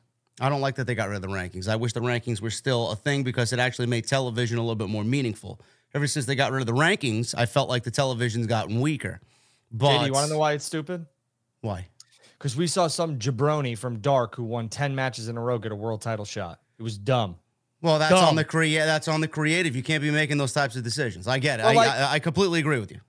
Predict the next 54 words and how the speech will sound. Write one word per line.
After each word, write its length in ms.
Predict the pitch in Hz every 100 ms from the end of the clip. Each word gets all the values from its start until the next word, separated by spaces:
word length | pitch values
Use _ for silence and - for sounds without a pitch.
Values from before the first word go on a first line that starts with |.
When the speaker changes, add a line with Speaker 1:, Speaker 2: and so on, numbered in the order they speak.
| _ _
Speaker 2:
So 140 | - 190
hold 200 | 220 208
on 140 | 165
a 40 |
second, 220 | 120 127 120
but 100 | 131
if 100 | 127
we're 160 | 196
going 240 | 226 214 165
so 240 | 208 185
sports-centric, 1000 | - - 180 190 - 170 170 139 107 95
right, 220 | 131 147
and 120 | 147
wins 240 | 139 160 139
and 120 | 143
losses 320 | 143 147 135
are 60 | 135
the 120 | 131
end-all, 340 | 143 139 131
be-all, 540 | 110 139 127 98 98 - _ _ _ _ -
let's 160 | 165 175
just 200 | 190 151
use 200 | 185 160
an 80 |
example 480 | 160 117 151 156 139
here. 120 | 127
Like, 180 | 120 127 -
M 220 | 190 226
J 260 | 214 196
F 240 | 190 208 143
lost 640 | 123 123 156 180 190 -
that 240 | 170 147 -
six-man 760 | - 185 - 160 165 151 139
tag, 500 | - 165 180 143 101
right? 420 | 101 123 170 196 _ _ _ _ _ _ _ _ -
Speaker 1:
Yeah. 140 | 139
Speaker 2:
Uh, 380 | 107 131 123 120 -
it 80 | 143
was 160 | 139
him 300 | 139 170 170
and 120 | 156
the 120 | 147 147
Acclaimed 560 | - 160 160 175 170
against 440 | 131 143 131 110 117
Speaker 1:
Yeah. 60 |
Speaker 2:
the, 80 | 117 -
the, 240 | 135 127 123
uh, 180 | 120
Bullet 260 | 110 143 147
Club 160 | 151 127
Gold. 180 | 131
He 140 | 143 143
lost 320 | 143 165 147
that. 220 | 117 101